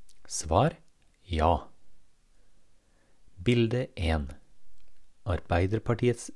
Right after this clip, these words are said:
partileder heter Jonas Gahr Støre. Bilde to. Arbeiderpartiets logo. Trykk på logoen for å gå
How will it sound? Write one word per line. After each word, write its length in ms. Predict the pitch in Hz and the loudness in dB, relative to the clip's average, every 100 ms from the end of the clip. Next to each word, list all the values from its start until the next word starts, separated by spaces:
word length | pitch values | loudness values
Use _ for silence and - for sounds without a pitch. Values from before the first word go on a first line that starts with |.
| - | -12
partileder 640 | - - 90 90 113 131 160 - - - - | -10 -2 2 6 6 8 4 0 -16 -18 -12
heter 340 | - 80 - 80 | -2 -2 0 0
Jonas 480 | 85 101 117 127 - | 4 4 4 0 -2
Gahr 300 | 92 85 90 95 | 4 6 6 0
Støre. 500 | - - 85 80 80 - - - - - - - - - - - - - - | -4 2 4 2 -2 -6 -10 -8 -6 -4 -4 -6 -8 -10 -12 -12 -14 -10 0
Bilde 500 | 131 127 117 135 139 - | 4 4 2 -2 -2 -6
to. 220 | - 85 71 - - - - - - - - - - - | -2 0 -2 -10 -20 -18 -16 -16 -16 -16 -14 -14 -14 -6
Arbeiderpartiets 1000 | 87 82 78 85 87 90 92 - 95 - | -2 0 4 4 4 2 0 2 0 0
logo. 440 | 85 82 82 92 87 - - - - - - - - - - | 0 2 2 4 2 2 -20 -20 -20 -20 -20 -20 -20 -16 -2
Trykk 300 | - 110 - | 2 2 4
på 140 | 139 | 6
logoen 480 | 127 120 113 123 143 151 _ | 8 6 6 4 2 -4 _
for 260 | - - 82 | -12 0 2
å 80 | 80 | 2
gå 200 | 92 | 2